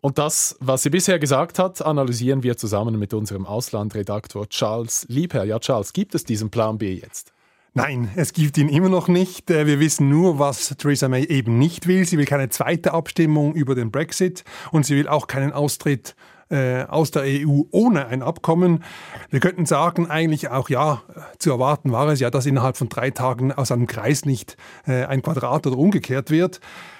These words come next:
Speaker 2: So wie ich die Regierungschefin jetzt verstanden habe, geht es darum, dass sie weiterhin versucht, innerhalb ihrer Partei, also der konservativen Partei, eine Mehrheit für den bestehenden Scheidungsvertrag mit der E U zu finden.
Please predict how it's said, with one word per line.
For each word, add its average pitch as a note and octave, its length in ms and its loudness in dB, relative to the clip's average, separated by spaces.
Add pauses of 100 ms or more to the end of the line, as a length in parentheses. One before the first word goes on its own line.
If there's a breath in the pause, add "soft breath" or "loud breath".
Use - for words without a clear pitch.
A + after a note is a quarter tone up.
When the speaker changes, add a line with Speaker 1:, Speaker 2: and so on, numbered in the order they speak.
(160 loud breath)
Speaker 2:
So G3 360 2
wie G3+ 100 2
ich F#3+ 260 2
die E3 140 4
Regierungschefin D#3+ 1080 2
jetzt C#3 180 0
verstanden F3 500 0
habe, D3 260 0
geht D#3+ 180 0
es C3+ 100 -4
darum, D3+ 360 2
dass C#3+ 140 0
sie B2+ 200 2
weiterhin D#3 540 2
versucht, D3 680 2
innerhalb G3+ 500 4
ihrer D#3 180 2
Partei, C#3 560 -2
also C3+ 200 -2
der B2 120 -6
konservativen C#3+ 640 0
Partei, B2+ 420 -4
eine B2+ 200 0
Mehrheit C#3 520 2
für E3+ 400 4
den C#3 280 0
bestehenden C#3+ 800 2 (420 loud breath)
Scheidungsvertrag C#3 840 -2
mit C3 140 0
der C#3 140 -2
E C3 120 0
U B2 120 0
zu - 160 -4
finden. F3 580 2